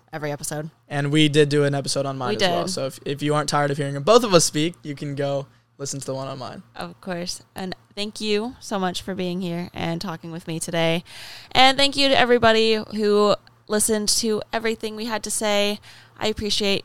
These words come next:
Speaker 1: each and every one of you. And please do not forget and do not ever stop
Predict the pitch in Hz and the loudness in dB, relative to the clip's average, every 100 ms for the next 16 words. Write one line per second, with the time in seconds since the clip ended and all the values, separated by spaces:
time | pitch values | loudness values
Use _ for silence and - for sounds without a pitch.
0 | - 240 - 220 214 214 202 202 196 190 | -2 -2 0 0 0 2 2 0 0 -2
1 | 190 196 190 - 202 190 - 202 196 190 | -2 -4 -4 -4 -4 -4 -4 -6 -2 0
2 | 185 - - 190 185 185 - - 185 180 | 0 -2 -6 0 0 0 -4 -10 -8 -4
3 | 180 - 180 190 - 208 196 170 | -2 -2 0 0 0 4 4 2